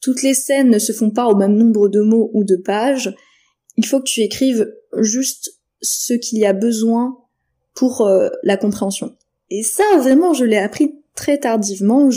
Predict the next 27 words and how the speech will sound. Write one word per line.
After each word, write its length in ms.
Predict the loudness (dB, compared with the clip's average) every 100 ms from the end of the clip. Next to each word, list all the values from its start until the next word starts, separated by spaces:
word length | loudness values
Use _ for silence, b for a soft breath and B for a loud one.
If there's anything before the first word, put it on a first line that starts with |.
| -4
Je 160 | -6 -2
l'ai 80 |
appris 300 | -2 -2 -2
dans 120 | 0 -2
ces 160 | -6
dix 220 | -8 -6
derniers 300 | -2 -2 -2
mois. 160 | -4 -12 _ -14
Alors, 320 | -8 -6 0
mon 140 | 2 2
style 300 | -2 -4 -2
de 100 | 0
base 500 | 2 2 0 -4 -8 -16 _ _ _ _ 2
est, 240 | 2 2
je 140 | 0 -2
pense, 640 | 0 -2 0 -4 -6 _ -4
un 100 | -2
style 400 | -2 -4 -6 -6
qui 440 | -8 -4 -2 0 0
étale 360 | 0 0 -2
un 100 | -2
petit 200 | -6 -4
peu 160 | -2 -2
parce 200 | -4 -2
que, 220 | -2 -2
enfin, 180 | -4 -4
étale. 420 | -2 -2 -2 -8